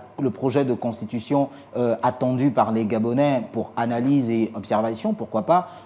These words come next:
euh, continue, euh, d'être, euh, euh, laissé sans que l'on ait la possibilité de regarder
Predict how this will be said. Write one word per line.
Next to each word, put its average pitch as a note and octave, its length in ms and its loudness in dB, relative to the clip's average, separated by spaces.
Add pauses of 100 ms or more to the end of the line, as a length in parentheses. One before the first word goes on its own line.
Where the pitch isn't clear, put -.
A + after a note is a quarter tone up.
euh, A2+ 320 2
continue, B2+ 600 0 (260)
euh, A2 440 0 (680)
d'être, C#3 380 0
euh, G#2+ 300 2 (340)
euh, G#2+ 340 0 (460)
laissé C#3 640 4
sans G#3+ 180 0
que - 140 -2
l'on C3 160 2
ait C3 80 2
la A#2+ 80 2
possibilité A2 500 -2
de A#2 80 0
regarder A2 460 0